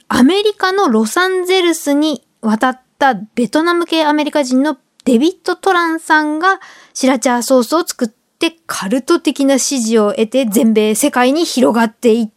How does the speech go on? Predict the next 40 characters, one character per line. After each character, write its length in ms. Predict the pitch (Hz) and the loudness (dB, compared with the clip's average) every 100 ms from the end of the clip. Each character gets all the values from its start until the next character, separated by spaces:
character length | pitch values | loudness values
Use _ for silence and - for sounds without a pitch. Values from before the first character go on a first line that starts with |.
| - | -8
た 140 | 202 | -8
と。 180 | 196 180 _ _ _ _ _ _ _ | -8 -18 _ _ _ _ _ _ _
ど 180 | 339 359 | -4 -2
う 60 | |
や 120 | 247 | -2
ら 240 | 220 214 - | 0 -2 -4
ア 120 | - | -2
メ 140 | 254 349 | 0 2
リ 120 | 359 | 0
カ 180 | 359 339 | 0 0
版 400 | 320 330 320 339 | 2 0 0 2
の 140 | 415 | 2
シ 140 | 403 294 | 2 0
ラ 120 | 277 | 0
チ 100 | 269 | 0
ャ 80 | 269 | -2
ー 40 | |
ソ 180 | 262 269 | 2 0
ー 40 | |
ス 140 | 233 220 | 0 0
は、 260 | 269 226 _ _ _ | 0 0 _ _ _
あ 120 | 202 | -6
の、 140 | 190 180 | -6 -6
タ 200 | - 339 | -2 0
イ 140 | 339 | 0
版 340 | 302 339 320 | 0 0 -2
よ 120 | 311 339 | 0 2
り 140 | 247 | 4
も 260 | 220 220 175 _ | 4 2 -2 _
ニ 160 | 226 339 | 2 4
ン 120 | 381 | 2
ニ 100 | 359 | 0
ク 100 | 349 | 0
の 80 | 339 | 0
風 180 | 349 | 0
味 140 | 330 330 | 2 0
が 120 | 381 | -2
強 360 | - - 262 226 | -4 0 0 0
く 80 | |
て 200 | - 269 | -2 -2